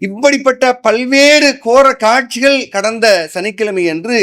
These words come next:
இந்த தமிழகத்தில் நடந்திருக்கிறது. இதுதான் பகுத்தறிவு பூமி, இதுதான் புரட்சிக்கேற்ற பூமி என்றெல்லாம் பேசப்படுகிற இதே மண்ணில்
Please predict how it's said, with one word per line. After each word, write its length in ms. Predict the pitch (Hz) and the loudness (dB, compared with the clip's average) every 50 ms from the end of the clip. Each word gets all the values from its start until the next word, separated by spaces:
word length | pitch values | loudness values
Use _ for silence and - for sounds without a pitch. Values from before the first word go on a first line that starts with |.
| 175 165 | 2 0
இந்த 300 | 175 202 208 214 226 165 | 0 -4 -2 -2 -2 0
தமிழகத்தில் 600 | - 175 185 208 214 190 180 170 175 220 233 214 | 0 0 0 2 0 2 0 -2 -2 -2 -2 -2
நடந்திருக்கிறது. 600 | 165 160 156 151 135 131 131 127 113 101 92 - _ _ _ _ _ _ _ _ _ _ _ _ _ _ _ _ _ _ _ _ _ _ - 135 | -2 -2 -2 -4 -4 -4 -4 -4 -4 -4 -6 -10 _ _ _ _ _ _ _ _ _ _ _ _ _ _ _ _ _ _ _ _ _ _ -14 -2
இதுதான் 420 | - 160 170 170 196 220 233 226 220 | 2 2 4 4 4 2 2 0 -4
பகுத்தறிவு 520 | 208 185 190 226 220 - 220 202 190 185 175 | -4 -4 -4 -2 0 0 0 2 2 2 4
பூமி, 340 | 170 180 180 185 190 190 202 202 202 190 - - _ _ _ _ _ _ _ _ _ _ _ _ _ _ _ _ _ _ _ _ _ _ _ - | 4 4 4 4 4 4 4 4 2 -2 -6 -18 _ _ _ _ _ _ _ _ _ _ _ _ _ _ _ _ _ _ _ _ _ _ _ 2
இதுதான் 360 | 170 196 202 214 233 254 254 240 | 2 4 4 4 2 2 0 -2
புரட்சிக்கேற்ற 760 | 240 202 220 240 233 - 262 269 269 254 233 233 226 226 226 208 | -2 -2 -2 -2 -2 -2 -4 -2 2 4 4 4 4 2 0 0
பூமி 260 | 190 214 220 220 220 208 | 2 2 2 2 4 4
என்றெல்லாம் 540 | 190 196 196 214 208 208 220 233 247 247 233 | 4 2 2 2 2 2 2 2 0 -2 -2
பேசப்படுகிற 640 | - 208 233 226 233 240 233 220 220 220 208 214 208 190 | 0 0 0 0 -2 -6 -4 -2 -2 0 0 0 0 0
இதே 220 | 165 160 175 208 233 | 0 2 2 2 2
மண்ணில் 460 | 240 226 214 196 190 185 185 202 220 | 2 -2 -4 -4 -2 -2 -2 -2 -4